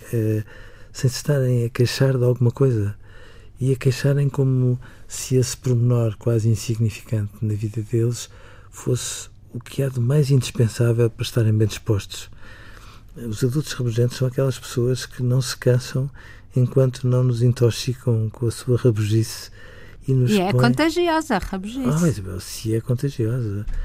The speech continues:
Speaker 1: Sobretudo quando nós estamos diante dela e, fazendo apelo a uma boa educação, porventura questionável,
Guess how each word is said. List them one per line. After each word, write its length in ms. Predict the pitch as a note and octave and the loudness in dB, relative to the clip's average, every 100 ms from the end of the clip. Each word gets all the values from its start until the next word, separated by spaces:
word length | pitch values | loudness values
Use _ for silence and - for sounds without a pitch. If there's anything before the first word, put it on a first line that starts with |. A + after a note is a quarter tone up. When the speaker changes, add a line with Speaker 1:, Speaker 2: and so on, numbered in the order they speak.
| - - | -6 -8
Speaker 1:
Sobretudo 540 | - - C3+ - D#3+ - | -4 0 0 0 -2 2
quando 200 | C#3+ C#3 | 2 4
nós 580 | C#3 C3 B2+ C3+ - - - - | 4 4 4 2 -2 -10 -20 -18
estamos 440 | - - C#3 B2+ | -12 2 4 4
diante 440 | A#2+ A#2+ B2+ A#2+ A#2+ | 2 4 4 2 -2
dela 460 | A2+ G#2 G#2+ A#2+ B2 - - - C3+ | -2 -2 -4 -6 -8 -18 -20 -10 -6
e, 80 | B2 | -2
fazendo 400 | C#3 B2+ D3+ D3 | 0 2 2 2
apelo 320 | - C3 A#2+ | 2 2 4
a 40 | |
uma 140 | A#2 A#2 | 2 0
boa 200 | B2 A#2+ | 2 2
educação, 720 | - G#2+ - A#2 A2 G#2 G2+ | 0 -8 -2 0 0 -2 -4
porventura 540 | - G#2 G#2+ - D#3 A#2 | -4 0 0 2 0 0
questionável, 960 | - - B2+ A2 A2 G#2 F#2 A2+ B2 | -4 0 4 4 4 4 2 2 2